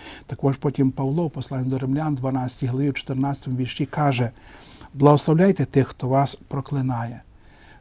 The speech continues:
Тобто віддаваймо, е, Богові можливість зробити тим людям далі щось добре, бо їхнє грішне життя,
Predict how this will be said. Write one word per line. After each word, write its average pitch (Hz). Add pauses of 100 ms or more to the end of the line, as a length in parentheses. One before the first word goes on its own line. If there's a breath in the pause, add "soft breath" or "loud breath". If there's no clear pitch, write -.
Тобто 135 (240)
віддаваймо, 151 (380 loud breath)
е, 139
Богові 135
можливість 139
зробити 135 (300)
тим 151
людям 143
далі 147
щось 135
добре, 151
бо 131
їхнє 151
грішне 151
життя, 151